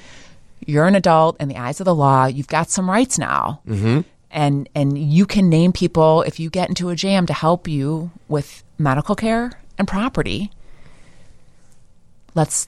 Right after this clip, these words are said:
Speaker 1: you know, think about it.
Speaker 2: Right. Does
Speaker 1: And
Speaker 2: that happen very often or no?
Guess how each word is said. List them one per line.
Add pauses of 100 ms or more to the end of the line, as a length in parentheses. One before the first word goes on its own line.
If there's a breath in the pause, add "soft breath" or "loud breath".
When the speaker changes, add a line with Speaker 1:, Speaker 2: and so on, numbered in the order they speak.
(100)
Speaker 1:
you
know,
think
about
it.
Speaker 2:
Right. (640)
Does
Speaker 1:
And
Speaker 2:
that
happen
very
often
or
no?